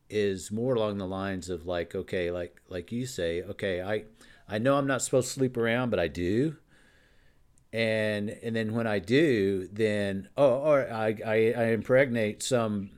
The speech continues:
very young girl, you know, and, and it's, it's not necessarily that God intervened and said, "Okay, I'm gonna strike you down." It's just, it's an error. It's something you did that,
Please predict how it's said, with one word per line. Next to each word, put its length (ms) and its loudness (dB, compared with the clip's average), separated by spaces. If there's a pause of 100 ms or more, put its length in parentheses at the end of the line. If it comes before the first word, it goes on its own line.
(140)
very 340 2
young 260 0
girl, 440 2
you 140 0
know, 340 0
and, 220 -4 (640)
and 440 -2 (160)
it's, 400 -6
it's 280 -6
not 240 0
necessarily 680 0
that 200 -4
God 480 0 (960)
intervened 760 0
and 180 -4
said, 180 -2
"Okay, 320 0
I'm 180 -4
gonna 180 -6
strike 460 -4
you 80 -6
down." 440 -4
It's 180 -6
just, 400 -10 (920)
it's 240 -4
an 220 -4
error. 460 6
It's 200 -2
something 400 -2
you 140 -4
did 640 0
that, 300 -4